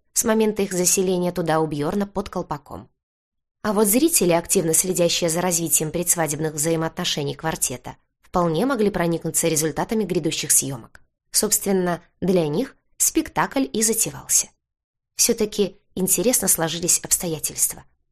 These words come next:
Всего неделю назад Эрите была полевым некромантом, заканчивающим практику на затерянном в глуши погосте. А теперь вот одна из трёх невест главы гримшерского волчьего клана.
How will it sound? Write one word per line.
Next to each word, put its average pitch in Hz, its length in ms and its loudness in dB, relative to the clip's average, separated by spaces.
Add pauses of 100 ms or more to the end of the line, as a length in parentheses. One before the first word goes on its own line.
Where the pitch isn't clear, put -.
(220)
Всего 196 280 2
неделю 202 400 4
назад 175 420 0
Эрите 190 360 0
была 180 240 0
полевым 196 400 0
некромантом, 202 680 -6 (340)
заканчивающим 196 760 2
практику 180 600 -2 (220)
на 214 120 2
затерянном 196 500 4
в 160 60 -8
глуши 160 300 0
погосте. 175 580 -2 (240)
А 202 100 0
теперь 247 360 2
вот 165 160 -2
одна 226 300 4
из 220 100 4
трёх 220 240 2
невест 220 340 2
главы 185 340 2
гримшерского 208 720 2
волчьего 160 420 -2
клана. 131 380 -12